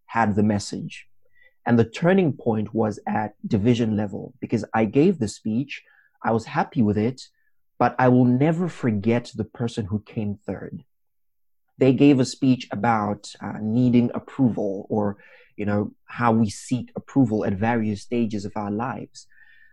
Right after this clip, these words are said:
The connection he had with the audience was something to envy. They were singing what he was singing way after the speech. In fact, today you can't sing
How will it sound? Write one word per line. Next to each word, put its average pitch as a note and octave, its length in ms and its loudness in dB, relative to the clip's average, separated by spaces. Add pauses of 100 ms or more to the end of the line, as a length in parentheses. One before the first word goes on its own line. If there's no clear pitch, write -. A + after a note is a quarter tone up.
(140)
The G#2+ 120 2 (160)
connection D3+ 680 -2
he A#2 420 -4
had C3 320 -2
with G2+ 280 -2
the G#2 100 -4 (140)
audience A2 720 -2
was G2 240 -6
something A2 600 -8
to - 100 -20 (180)
envy. G#2+ 580 -2 (340)
They A#2 120 6
were A2 160 4
singing B2 840 2 (140)
what C3+ 240 4
he F#3 180 2
was D3+ 240 2
singing G#2+ 400 -2 (100)
way C#3 560 6
after D3 300 -2
the A2+ 100 -2
speech. D3 340 -8
In A#2+ 120 -4
fact, B2+ 400 -4 (340)
today D3+ 340 4
you B2+ 280 2
can't D3+ 400 -2
sing C3 480 2